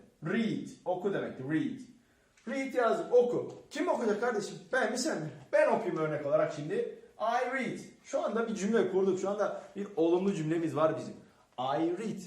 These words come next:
Ben okurum. Kardeşim okursun da ne okursun? Neyi okursun? Mesela newspaper. Neyi okurum? Newspaper. Ben gazete okurum demek bu. Gazete. Newspaper, gazete. Ben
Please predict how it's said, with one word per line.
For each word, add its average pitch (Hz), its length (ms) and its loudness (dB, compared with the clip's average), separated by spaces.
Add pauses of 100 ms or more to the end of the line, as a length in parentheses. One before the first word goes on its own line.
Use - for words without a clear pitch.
(120)
Ben 131 140 -6
okurum. 170 640 -8 (440)
Kardeşim 151 420 -6
okursun 147 340 -12
da 110 60 -12
ne 127 220 -6
okursun? 117 500 -14
Neyi 147 260 -4
okursun? 156 400 -14 (640)
Mesela 117 460 -10
newspaper. 220 800 -4 (220)
Neyi 180 680 -2
okurum? 143 540 -6 (400)
Newspaper. 190 1900 -6 (920)
Ben 226 260 2
gazete 285 380 2
okurum 202 360 2
demek 120 260 -6
bu. 143 100 -14
Gazete. 226 580 0 (340)
Newspaper, 196 640 0
gazete. 240 460 -4
Ben 208 300 2